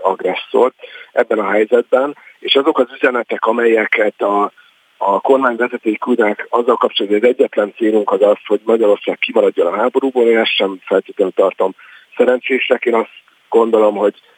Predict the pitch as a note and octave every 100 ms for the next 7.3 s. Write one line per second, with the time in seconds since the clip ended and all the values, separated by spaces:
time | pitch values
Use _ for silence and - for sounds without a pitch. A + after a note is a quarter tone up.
0 | _ - - C3 - B2+ C3 - B2+ -
1 | B2 A2+ A#2 A#2 A#2+ G#2+ A2+ G#2+ G#2 G#2+
2 | A2 A2 A2 A2+ G#2+ G#2+ - G#2 - G2+
3 | F#2+ G2+ - A2 - - F2+ - - F#2
4 | - - - _ - A#2 A2 A2+ G#2+ -
5 | - F2+ - A#2+ C#3 B2 - - A2 G#2
6 | G#2+ C3 G#2 G#2 C3+ D3 B2 A2+ G2 F#2+
7 | E2+ G2